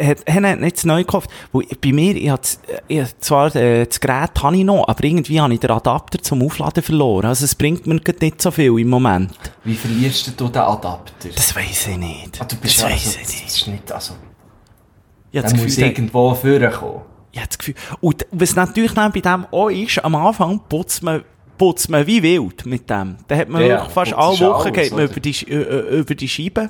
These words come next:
Speaker 2: Noch die Brillengläser mit dem, oder?
Speaker 1: Da kannst du alles, da kannst du alles wegsaugen. Das ist wirklich geil. Da gibst du Vollgas und dann, ja, dann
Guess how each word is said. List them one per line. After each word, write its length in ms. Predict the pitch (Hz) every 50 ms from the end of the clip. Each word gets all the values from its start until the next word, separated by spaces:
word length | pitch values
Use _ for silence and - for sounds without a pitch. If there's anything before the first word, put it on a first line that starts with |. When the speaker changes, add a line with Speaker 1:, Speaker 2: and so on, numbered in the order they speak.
| -
Speaker 2:
Noch 120 | 120 131 - - -
die 40 | 135
Brillengläser 680 | 135 139 151 165 170 175 175 165 127 104 - - 120 110
mit 220 | 110 107 - -
dem, 260 | 113 90 85 82 85 90
oder? 140 | 98 107
Speaker 1:
Da 120 | - - -
kannst 220 | - - 139 -
du 40 | 127
alles, 320 | 120 123 131 123 - - -
da 80 | 123
kannst 160 | - 160 135 -
du 60 | 139
alles 200 | 139 147 131 127
wegsaugen. 540 | 127 120 131 - - - - 117 - - 98
Das 80 | - -
ist 140 | 120 113
wirklich 260 | 139 156 147 - - -
geil. 260 | 127 123 127 113 92 - - - - - -
Da 80 | -
gibst 220 | 156 - 170 - -
du 40 | -
Vollgas 680 | - 147 151 196 233 - 95 95 - 196 233 220 -
und 320 | - - 175 165 156 160 165
dann, 480 | 135 135 180 202 196 208 220 233 202 - - - - - - - - - - _ -
ja, 460 | - 165 165 190 208 190 165 123 117 - - - -
dann 220 | 160 185 220 -